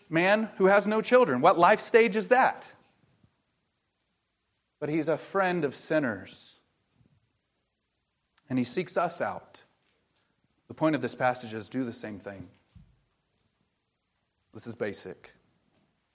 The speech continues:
Also, tender-hearted members. He says, "Be kind to one another,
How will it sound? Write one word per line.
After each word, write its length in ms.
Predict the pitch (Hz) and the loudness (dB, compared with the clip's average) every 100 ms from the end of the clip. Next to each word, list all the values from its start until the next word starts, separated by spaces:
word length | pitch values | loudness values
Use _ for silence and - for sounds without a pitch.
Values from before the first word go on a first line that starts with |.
| _ _ _ _ _ _ - _ _ - | _ _ _ _ _ _ -20 _ _ 2
Also, 520 | 175 202 202 180 180 - - | 8 8 8 6 6 -2 -16
tender-hearted 1400 | - 175 196 190 185 185 175 - 156 147 143 151 147 139 - | -6 -2 0 0 2 0 -2 -4 0 0 0 -2 -2 -6 -6
members. 800 | 123 123 113 101 87 - - - - _ _ _ _ _ _ _ | -2 0 0 -2 -6 -10 -12 -14 -20 _ _ _ _ _ _ _
He 60 | - | -8
says, 400 | 131 123 123 - - - | 0 2 2 -2 -12 -16
"Be 100 | - | -12
kind 340 | 113 135 135 151 | -8 -4 -2 -2
to 80 | 165 | 0
one 120 | 156 | 2
another, 460 | 147 147 175 175 | 4 4 2 0